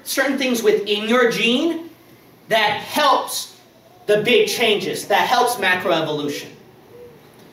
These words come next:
Natural selection is where you're adapting to your environment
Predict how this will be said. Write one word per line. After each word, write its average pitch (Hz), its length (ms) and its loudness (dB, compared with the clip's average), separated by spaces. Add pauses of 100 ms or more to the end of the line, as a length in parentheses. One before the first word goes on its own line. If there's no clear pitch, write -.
(640)
Natural 254 720 4
selection 269 920 0 (3750)
is 220 320 0
where 233 280 2
you're 233 280 2
adapting 220 800 0
to 220 180 -6
your 214 260 4
environment 214 880 0